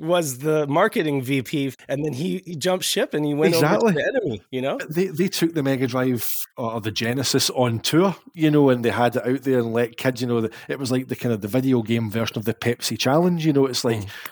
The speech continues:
Speaker 2: "Try this, try that, which one do you prefer?" And
Speaker 1: Mm-hmm.
Speaker 2: again, Sony did that well. The, the club scene was massive, especially in the U K.
Speaker 1: Yeah.
Speaker 2: Like, having Wipeout and having Prodigy on there,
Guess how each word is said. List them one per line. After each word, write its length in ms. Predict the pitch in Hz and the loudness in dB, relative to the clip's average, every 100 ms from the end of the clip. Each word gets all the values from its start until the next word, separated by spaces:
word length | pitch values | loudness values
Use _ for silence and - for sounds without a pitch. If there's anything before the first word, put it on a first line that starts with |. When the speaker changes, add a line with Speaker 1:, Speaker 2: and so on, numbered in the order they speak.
| - | -8
Speaker 2:
"Try 240 | - 107 | -2 0
this, 360 | 101 151 - - | 2 2 2 0
try 280 | - 113 104 | 0 2 2
that, 280 | 135 170 - | 2 2 0
which 220 | 117 110 | -4 -2
one 160 | 113 110 | -4 -4
do 100 | 110 | -4
you 140 | 107 | -6
prefer?" 440 | - 113 - 180 175 - - - _ | -4 -2 2 2 2 -6 -20 -20 _
And 180 | 127 120 | 0 0
Speaker 1:
Mm-hmm. 100 | 123 | 0
Speaker 2:
again, 460 | 135 143 135 127 110 _ | 2 4 4 2 -6 _
Sony 340 | - - 117 113 | -6 -2 0 0
did 200 | 107 92 | -2 0
that 220 | 110 104 | 0 0
well. 300 | 117 135 127 139 - | 0 0 -2 -10 -14
The, 180 | 107 | -10
the 140 | 110 120 | -4 -4
club 280 | - 147 143 | 0 0 2
scene 260 | - 123 | 0 0
was 160 | 107 101 | 0 0
massive, 340 | 101 107 123 | 0 0 0
especially 560 | 117 - 127 123 - 143 | 0 0 2 2 2 2
in 60 | |
the 80 | 120 | 2
U 200 | 101 110 | 0 0
K. 340 | 110 113 113 117 - - - _ - | -2 0 0 -2 -8 -20 -20 _ 0
Speaker 1:
Yeah. 200 | 120 117 | 2 2
Speaker 2:
Like, 260 | - - - | -2 -14 -10
having 400 | - 127 117 110 | 0 2 2 0
Wipeout 480 | 104 110 - 117 107 | 0 -2 0 0 0
and 80 | 101 | -2
having 300 | 104 104 101 | -4 -4 -6
Prodigy 480 | - 107 113 107 110 | -6 -4 -2 0 0
on 180 | 110 107 | 0 0
there, 220 | 110 | -2